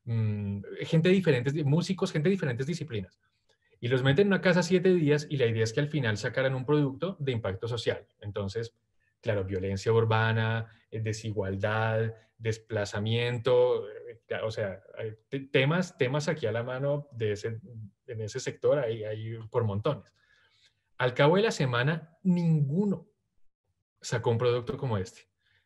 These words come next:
Todos los productos que salieron eran ciencia ficción, fantasía, mitología urbana. Entonces, estos tipos se monta-, usaron esta nueva tecnología y dijeron, "No vamos a seguir haciendo lo mismo de siempre.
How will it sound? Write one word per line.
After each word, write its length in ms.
Todos 220
los 120
productos 440
que 80
salieron 600
eran 400
ciencia 460
ficción, 720
fantasía, 920
mitología 680
urbana. 560
Entonces, 680
estos 360
tipos 300
se 80
monta-, 380
usaron 320
esta 180
nueva 240
tecnología 680
y 80
dijeron, 340
"No 200
vamos 180
a 60
seguir 240
haciendo 300
lo 80
mismo 260
de 80
siempre. 400